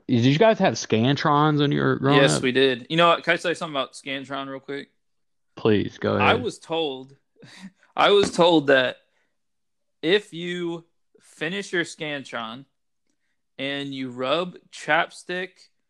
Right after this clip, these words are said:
Speaker 2: down the numbers, or no, down the, down the scanning part, you know, where it would actually scan it, that no
Speaker 1: Yeah.
Speaker 2: matter what you put, the right answers would come through.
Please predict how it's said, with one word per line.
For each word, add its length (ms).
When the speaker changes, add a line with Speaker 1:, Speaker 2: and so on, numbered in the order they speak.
Speaker 2:
down 540
the 480
numbers, 920
or 80
no, 160
down 280
the, 220
down 240
the 80
scanning 500
part, 260
you 60
know, 140
where 140
it 40
would 80
actually 340
scan 380
it, 180
that 200
no 100
Speaker 1:
Yeah. 60
Speaker 2:
matter 280
what 240
you 140
put, 380
the 140
right 220
answers 380
would 120
come 220
through. 400